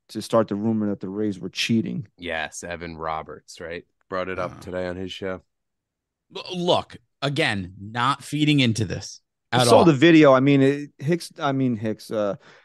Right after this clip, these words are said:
Speaker 2: Yeah.
Speaker 1: I K F, I mean, like, I've seen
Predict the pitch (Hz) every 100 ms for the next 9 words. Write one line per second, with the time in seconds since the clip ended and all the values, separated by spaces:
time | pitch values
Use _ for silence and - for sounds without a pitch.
0 | _ - - 165 175 165 - - - 143
1 | 143 143 131 127 113 _ _ _ _ _
2 | _ - 131 113 - - 156 151 151 123
3 | 113